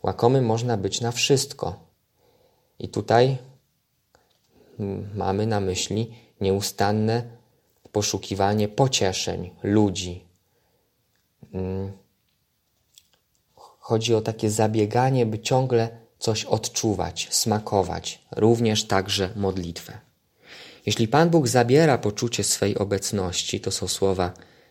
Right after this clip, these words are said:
Pascala Ide, a pozostawia obecność duchową, która jest niezauważalna,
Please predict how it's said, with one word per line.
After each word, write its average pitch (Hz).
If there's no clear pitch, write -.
Pascala 95
Ide, 98
a 127
pozostawia 117
obecność 101
duchową, 101
która 113
jest 101
niezauważalna, 104